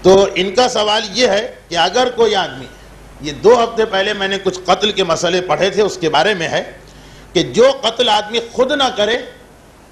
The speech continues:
किसी को हुक्म दे के जाओ, जाके कत्ल करो, तो क्या इन दोनों का, कत्ल करने वाले और हुक्म देने वाले का एक ही मसला? गुनाह के एतबार से तो दोनों का मसला एक है,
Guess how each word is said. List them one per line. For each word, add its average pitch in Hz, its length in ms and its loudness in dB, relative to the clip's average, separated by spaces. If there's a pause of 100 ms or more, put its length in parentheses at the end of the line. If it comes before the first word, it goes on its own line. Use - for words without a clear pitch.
(140)
किसी 220 240 -2
को 226 120 2
हुक्म 214 360 0
दे 226 140 2
के 214 140 -4
जाओ, 185 180 -2
जाके 170 300 -4
कत्ल 139 280 -8
करो, 110 200 -12 (1200)
तो 175 80 -2
क्या 247 480 2
इन 202 140 -8
दोनों 214 280 -2
का, 226 180 0 (640)
कत्ल 226 300 0
करने 196 320 -2
वाले 233 220 0
और 226 120 -2
हुक्म 226 300 -6
देने 208 220 -2
वाले 208 260 -2
का 202 120 -6
एक 165 220 -4
ही 233 120 0
मसला? 185 400 -2 (580)
गुनाह 233 280 2
के 254 160 -2
एतबार 226 360 -2
से 233 140 -4
तो 226 160 -2
दोनों 196 260 -2
का 185 120 0
मसला 147 360 -2
एक 123 240 -6
है, - 160 -18